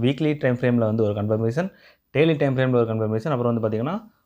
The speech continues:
ஒன் ஹவர் டைம் ஃப்ரேமில் வந்து பார்த்தீங்கன்னா ஒரு கன்ஃபர்மேஷன். இந்த மாதிரி மூணு கன்ஃபர்மேஷன் கிடச்சிருக்கு. வேற லெவல் என்ட்ரியாக இருக்கும்னு நினைக்கிறேன். So வந்து அது என்ன அப்படிங்கிறது வந்து வாங்க உள்ள போய் பார்க்கலாம். நீங்க இப்ப தான் வந்து ஃபர்ஸ்ட் டைம் வந்து நம்ம சேனலுக்கு வந்திருக்கீங்க அப்படின்னா, நம்ம சேனலை வந்து சப்ஸ்கிரைப் பண்ணி வச்சுட்டு, அப்படியே பக்கத்துல இருக்க பெல் பட்டன் அழுத்திட்டீங்க அப்படின்னா,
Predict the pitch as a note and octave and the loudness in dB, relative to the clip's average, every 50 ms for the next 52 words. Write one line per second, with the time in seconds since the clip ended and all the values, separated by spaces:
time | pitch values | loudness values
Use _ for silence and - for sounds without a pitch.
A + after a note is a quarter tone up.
0 | _ - A#2+ C3 D#3 D#3+ D#3+ D#3 C3 C3 B2+ A#2+ A2 A#2 A2+ A2 G#2+ G#2 G#2 G2+ | _ 2 2 4 4 4 4 4 4 2 0 0 2 0 0 0 -2 -2 -2 -2
1 | G2 G2+ A2 C#3 C#3 A#2 - A2 G#2 G#2+ G#2+ G#2 G2+ F#2+ - G#2 G#2 G#2+ G#2 G#2+ | -2 -2 0 0 0 0 0 -2 -2 -2 -2 -2 -2 -4 -4 -6 -6 -2 0 2
2 | A#2+ C#3 B2+ A#2 A#2 B2 C#3+ D#3 D#3+ D3 B2 B2 - - _ _ _ _ - A#2 | 2 2 2 2 2 2 2 2 0 0 -2 -4 -8 -16 _ _ _ _ -2 0
3 | A#2+ B2+ C#3 C3+ C3 A#2+ B2+ A#2+ A2 G#2+ G2+ G#2 G#2 G#2 A2 B2+ C3+ A2 G2+ A2 | 2 2 2 2 0 0 0 0 0 0 0 0 -2 -2 -2 -2 0 2 4 4
4 | A#2+ C3 B2+ B2+ B2+ A#2 G#2+ G2+ G2+ A2+ A2 G#2+ G#2+ A#2 A#2 A2 G#2 G2 G2 G#2+ | 4 4 4 4 4 4 2 0 0 2 2 2 2 0 -2 -2 -2 -4 -2 -2
5 | G#2 C3 D#3+ E3 - - - _ _ - - C3+ C#3+ C#3 B2+ B2+ D3+ D3 A#2+ A#2 | -2 -4 -4 -6 -14 -20 -20 _ _ -8 -4 0 0 2 2 4 4 4 4 2
6 | A2+ A#2 C#3 C#3 B2 B2 A#2+ A#2 A2+ A2+ A#2 A#2+ C3 D#3 E3+ F3+ F3+ - - - | 2 2 2 2 2 2 2 2 2 2 2 0 0 0 -2 -4 -6 -10 -8 -6
7 | A2 A2+ A2+ A#2 A2+ A2+ A2+ A#2+ A2+ A2+ A2 G#2 G#2+ G#2+ C3 F3+ G3 - _ _ | -4 -2 0 0 0 0 0 0 2 2 2 2 0 -2 -4 -6 -8 -14 _ _
8 | _ _ _ _ - C3+ D3 D#3+ D3 D3 D3+ D3+ D3+ D3+ D3 D3 C#3 A#2 - - | _ _ _ _ -4 0 2 2 2 2 2 2 2 2 2 0 0 -2 -2 0
9 | D3 C#3+ C#3 C#3 C3 B2+ B2+ A#2+ A#2+ A#2 A#2+ A#2+ A#2+ A#2 A2 A#2 A2+ A2+ A2 G#2 | -2 0 0 0 0 0 2 2 2 2 2 2 0 0 0 -2 -2 -2 -2 0
10 | G2+ G#2 B2 C3+ B2 A#2+ A2 - A2+ A2 A#2+ A#2 A2 A2 B2+ D#3 E3 - A2 G2+ | 0 0 0 0 -2 -2 -2 0 0 0 0 0 0 0 -2 -2 -2 -2 -4 -4
11 | G2 - - D#3 C#3+ B2+ A#2+ A2+ G#2+ G#2 G#2 C3+ D3 B2 A#2+ B2 C#3+ C#3 C3 A#2+ | -4 -2 -2 0 0 2 0 0 0 0 -2 -2 -2 -2 0 0 0 0 0 0
12 | - B2 C3 C3 B2 B2 A2+ A2+ A2 A#2 - A#2+ A#2+ A2 G#2+ - G#2+ G#2+ G#2 G2+ | 0 0 2 2 0 0 0 0 -2 -2 -4 -4 -4 -4 -4 -6 -6 -6 -4 -4
13 | G2+ G#2 G2+ A#2+ E3+ | -4 -4 -4 -4 -6